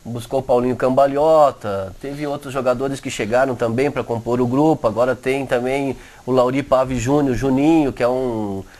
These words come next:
é um garoto aqui da cidade, tem uma boa técnica, então vai, falta o entrosamento. Até acontecer esse entrosamento, a gente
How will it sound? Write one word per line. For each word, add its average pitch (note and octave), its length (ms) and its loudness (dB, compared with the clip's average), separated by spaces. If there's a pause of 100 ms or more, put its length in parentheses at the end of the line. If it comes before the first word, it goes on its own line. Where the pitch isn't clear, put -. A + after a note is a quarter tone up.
(160)
é A2+ 60 2
um A#2+ 100 0
garoto B2+ 360 2
aqui B2 140 -6
da B2 140 -2
cidade, B2 600 0
tem B2 140 -4
uma B2+ 160 2
boa B2 260 2
técnica, C#3 600 -2
então F3+ 260 0
vai, G3+ 300 2
falta G#3+ 340 0
o A#3 60 -2
entrosamento. A3 760 0 (220)
Até A3 400 2
acontecer G3+ 460 -2
esse E3 160 -2
entrosamento, E3+ 680 0
a G3 60 2
gente G3 460 -2